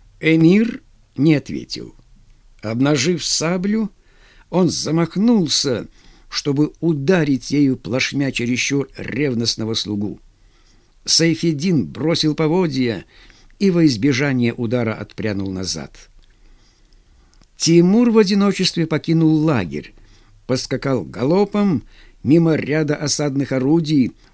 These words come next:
у которых уже толпились молчаливые зрители, выехал на равнину и направился к закрытым воротам Ургенча.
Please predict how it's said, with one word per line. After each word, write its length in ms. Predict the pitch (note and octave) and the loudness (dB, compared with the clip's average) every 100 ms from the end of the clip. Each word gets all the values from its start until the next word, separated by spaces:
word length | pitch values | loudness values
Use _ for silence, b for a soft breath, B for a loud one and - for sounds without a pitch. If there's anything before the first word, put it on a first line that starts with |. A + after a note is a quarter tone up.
| b | b
у 80 | A#2+ | -6
которых 420 | C#3 D3+ C#3+ B2+ | -4 -2 -2 -2
уже 200 | C3+ C3 | -2 -2
толпились 680 | B2+ B2+ A2 C#3+ C#3 A#2 - | -2 -4 0 0 2 0 -4
молчаливые 720 | A#2 B2 - B2+ C3 B2 A2+ | -4 -4 -2 0 2 2 0
зрители, 880 | F2+ E2 D#3+ G#3+ - A#2+ F2+ - - b b b b b | -2 -4 -2 -2 0 -2 -2 -8 -16 b b b b b
выехал 600 | D2+ F#2+ G#3 F3+ - D3 | -8 0 0 0 0 0
на 160 | B2+ A#2 | 0 0
равнину 840 | A2 F#2 A#2+ A#3 A3 C#3 B1+ - b b b b b | -4 -4 0 2 2 2 -2 -10 b b b b b
и 140 | - F3+ | 2 4
направился 1000 | D#3+ - - G#3+ A3+ F#3 D3+ - C#3+ G#2 | 2 -2 -4 0 2 4 2 0 -4 -4
к 100 | - | -4
закрытым 680 | C#3 D#3 B2 D#3 C#3+ C3 | -6 -4 -2 -2 0 0
воротам 520 | A2+ A#2+ C3 B2 A2+ - | 0 0 -2 -2 -4 -2
Ургенча. 720 | A#2+ A2 F#2 G#2+ D#2 - - | -4 -4 -2 -4 -4 -8 -8